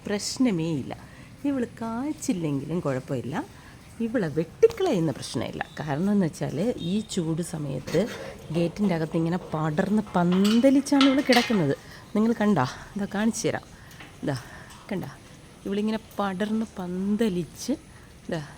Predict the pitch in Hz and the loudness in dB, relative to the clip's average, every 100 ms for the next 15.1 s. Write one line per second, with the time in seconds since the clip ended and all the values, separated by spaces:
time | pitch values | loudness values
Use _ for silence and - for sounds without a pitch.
0 | - 190 190 190 190 190 190 190 180 170 | -8 -4 0 0 0 0 0 0 0 0
1 | 185 196 175 160 - - - - - - | -2 -4 -6 -4 -4 -6 -14 -20 -20 -18
2 | - - - 220 254 - 339 339 339 302 | -10 -6 -2 0 -2 0 0 2 0 -2
3 | - 311 208 190 185 170 170 170 160 165 | 2 2 2 2 0 0 -4 -2 -2 0
4 | 147 - - - - - - - - - | -4 -6 -18 -20 -20 -20 -20 -20 -18 -6
5 | 165 165 139 - 180 - 269 359 - - | -2 -2 -4 -8 -10 -4 -2 -4 -10 -14
6 | - 190 214 277 - - - - - - | -6 -4 -4 -6 -12 -20 -20 -20 -10 -4
7 | 208 - - - 107 - - - 190 175 | -4 -2 -4 -6 -10 -12 -16 -8 -4 -4
8 | 175 165 156 143 156 - - - - - | -2 -4 -4 -6 -6 -6 -6 -8 -10 -16
9 | - - - - - - - 170 165 160 | -20 -20 -20 -20 -20 -18 -6 -4 -2 -2
10 | 147 139 135 131 123 110 202 - - - | -2 0 0 0 -4 -6 -6 -8 -12 -16
11 | - 175 165 170 156 156 147 151 165 165 | -8 -6 -4 -4 -4 -2 -2 -2 -6 -8
12 | - 147 143 143 160 - - 143 127 143 | -8 -6 -6 -6 -8 -10 -8 -6 -6 -6
13 | 139 139 139 - 90 - - - - - | -6 -6 -8 -12 -8 -6 -6 -10 -20 -20
14 | - - 180 165 139 123 131 208 220 - | -12 -6 -4 -2 -4 -4 -4 -2 -4 -4
15 | - | -12